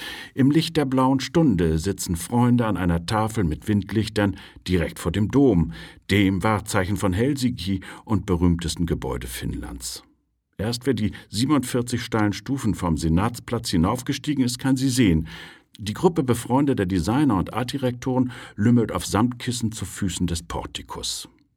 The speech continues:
Das Licht der sechs illuminierten korinthischen Säulen strahlt auf Lasagne und Käseteller, auf Kuchen und Kichererbsensalat.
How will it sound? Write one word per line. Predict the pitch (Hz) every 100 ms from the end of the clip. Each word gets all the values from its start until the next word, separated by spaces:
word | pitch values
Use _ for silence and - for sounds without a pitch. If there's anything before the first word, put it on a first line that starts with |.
| _ -
Das | -
Licht | 139 160 165
der | 95
sechs | 87 123 -
illuminierten | 104 101 98 101 107 104
korinthischen | 95 95 104 101 92 98
Säulen | 87 113 135 131 - -
strahlt | - - 98 95 92 87
auf | 80 -
Lasagne | 71 - 87 82 76
und | 67
Käseteller, | - 113 98 107 110 101 98 - - -
auf | 110 -
Kuchen | - 90 82 87
und | 127 - -
Kichererbsensalat. | - - - 82 - 90 - - - 71 69 76 76 - -